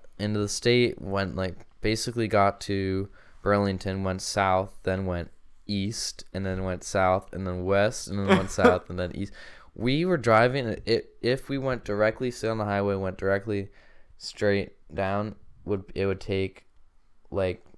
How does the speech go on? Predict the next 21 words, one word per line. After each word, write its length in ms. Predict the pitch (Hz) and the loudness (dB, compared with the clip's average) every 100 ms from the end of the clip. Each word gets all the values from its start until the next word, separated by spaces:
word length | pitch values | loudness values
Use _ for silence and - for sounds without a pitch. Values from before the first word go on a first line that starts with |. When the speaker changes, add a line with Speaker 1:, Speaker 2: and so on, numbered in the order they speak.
| - - - - - - _ - - - - - - | -20 -20 -20 -20 -20 -20 _ -20 -20 -20 -20 -20 -8
Speaker 1:
three 400 | 98 98 101 101 | -4 0 0 0
and 80 | 98 | -2
a 60 | |
half, 320 | 101 92 95 | -2 -4 -4
four 300 | - 95 92 | -4 0 2
hours 460 | 90 90 - 131 127 | 2 -2 -4 -6 -6
Speaker 2:
Mm-hmm. 160 | 113 107 104 - - | -6 -8 -12 -20 -10
Speaker 1:
to 100 | - | -6
get 240 | 92 92 - | -4 -4 -2
down 460 | 92 90 90 90 - - - - - | -2 0 -2 -8 -14 -20 -20 -18 -14
to, 160 | - - | -14 -10
like, 240 | 85 87 - - _ | -6 -6 -6 -18 _
get 220 | - 92 - | -4 -4 -2
through, 420 | 95 92 87 90 | -2 0 0 -2
uh, 320 | 85 85 82 - - | -2 -2 -4 -10 -10
Vermont. 380 | 92 87 - - - - - - - | -8 -6 -8 -14 -20 -20 -20 -10 -2
It 260 | 110 - | -2 -2
took 260 | - 117 131 | 0 0 2
us, 220 | 135 - | 2 2
like, 260 | 110 - - - - | -4 -4 -18 -20 -18
seven, 640 | - - 92 85 - | -14 -4 -2 -2 -8